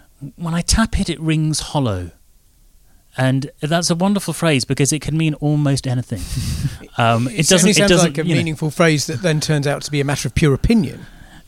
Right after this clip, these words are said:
Speaker 1: Well, that's the thing. You can cite examples, but as Ben argues, you can say, "Well, this particular effect doesn't work here because, um, of X, Y, Z." The problem is if you have a group of people sitting in a room together judging a prize,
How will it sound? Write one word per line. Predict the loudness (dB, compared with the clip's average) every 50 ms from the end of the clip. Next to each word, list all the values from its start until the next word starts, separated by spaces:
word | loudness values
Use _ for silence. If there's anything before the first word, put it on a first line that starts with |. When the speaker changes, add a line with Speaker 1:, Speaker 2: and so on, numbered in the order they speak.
| -4
Speaker 1:
Well, | 2 4 6 6 6 6 4
that's | 4 2 2 2 2 0
the | 2
thing. | 2 4 2 2 2
You | 0 -2 0
can | 2 2 4 6 6 6 6
cite | 4 4 4 4 4 4 4 2 0 -2
examples, | 0 2 4 4 4 2 0 0
but | -2 2 0
as | 2 2
Ben | 2 2 4
argues, | 2 2 2 0 -2 -2
you | -2
can | -2 0 0 0 0 0
say, | 0 2 2 2
"Well, | 2 4 2 2 2 0 -4 -8 -6
this | 0 2 2 2 2
particular | 0 -2 -4 -4 -2 -2 -2 -2 -4
effect | -4 -2 0 0 0 0 -2
doesn't | 0 0 2 2 0 0 2
work | 2 2 2 0 -2
here | -4 -2 -2 -2 -4 -4
because, | -6 -8 -8 -6 -2 0 2 2 2 0 -2 -4 -8 -10 -14 -20 -20 -20 -12 -4
um, | 0 0 0 0 0 -4 _ -2
of | 0 0
X, | 0 -2 -2 -4 -4
Y, | -2 -2 -2
Z." | -2 -2 -4 -4 -6 -10 -20 -20 -20 -20 -20 -20 -12 -4
The | -4 0
problem | 2 2 2 2 2 2
is | 2 2 2
if | 0 0 0
you | 0
have | 0 0 0
a |
group | 0 0 2 0 2 0
of | -4 -6
people | -2 -2 -2 -2 -2 -2 -2
sitting | -2 -2 -2 -2 -2
in | -2 -2
a | -2
room | 0 -2 -2
together | -2 -4 -6 -6 -6 -4 -6 -8
judging | -6 -2 0 0 0 0 -2 -4 -4 -4
a | -4
prize, | -6 -2 0 0 0 -2 -4 -14 -8 -8 -8 -8